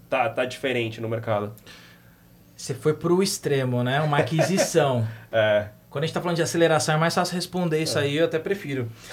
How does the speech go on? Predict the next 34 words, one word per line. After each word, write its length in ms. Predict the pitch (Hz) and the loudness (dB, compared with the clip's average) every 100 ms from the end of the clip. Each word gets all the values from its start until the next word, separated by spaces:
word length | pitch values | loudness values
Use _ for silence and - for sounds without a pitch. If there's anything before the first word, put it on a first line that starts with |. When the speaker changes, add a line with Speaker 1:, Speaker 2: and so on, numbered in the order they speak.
| - 156 | -6 2
Speaker 2:
Mas 140 | 170 | 6
numa 160 | 180 185 | 8 8
aquisição, 800 | 190 185 160 - 180 214 139 - - - - - - _ - - 135 | 6 2 0 0 4 4 2 -2 -12 -20 -20 -20 -20 _ -20 -18 -12
isso 320 | 117 - 127 | -10 -6 -4
mexe 300 | 123 120 - | -2 -2 -4
muito 280 | 135 139 160 | -4 -4 -4
com 100 | - | -4
a 80 | 214 | -6
cultura 340 | 220 202 175 | -6 -4 -4
interna 300 | 175 160 143 | -4 -4 -6
da 80 | 143 | -6
empresa. 360 | 143 135 - 170 | -6 -4 -4 -2
É 40 | |
muito 140 | 160 170 | -2 -2
difícil 260 | - 190 | -4 -2
falar 200 | 180 160 | 2 2
o 40 | 151 | 2
que 80 | |
acontece, 720 | 151 - 226 220 135 170 185 - - - | -2 0 0 0 -2 -2 -4 -12 -12 -4
mas 120 | 135 | -2
é 20 | |
um 60 | 147 | -2
choque. 420 | - 254 - - - - - - - | 0 -2 -2 -16 -20 -20 -20 -20 -8
É 40 | 269 | -4
um 100 | 302 | -2
choque 440 | - 165 185 285 | 2 2 2 -2
e 160 | 277 208 | -4 -2
existem 340 | 185 202 240 | -2 -2 -2
riscos 480 | 160 175 202 - 220 | -2 -4 -4 -8 -12
de 80 | 208 | -8
você 560 | 196 190 180 190 - - | -6 -6 -2 -2 -2 -6
jogar 280 | 147 151 147 | -4 -2 -2
pra 80 | |
escanteio 680 | 170 - 233 226 160 165 185 | -4 -4 -4 -2 -2 -2 -6